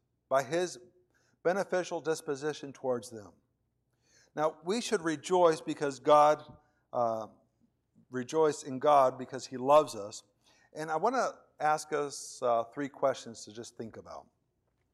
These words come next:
Three, three questions. Do you live in the shadow of a merciful God?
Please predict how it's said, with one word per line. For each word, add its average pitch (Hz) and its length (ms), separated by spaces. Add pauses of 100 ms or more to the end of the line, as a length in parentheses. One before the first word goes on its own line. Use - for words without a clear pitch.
(360)
Three, 165 340 (260)
three 147 140
questions. - 540 (1000)
Do 147 100
you 226 200
live 175 600 (520)
in 135 120
the 127 100
shadow 139 760
of 120 120
a 117 60
merciful 123 440
God? 104 300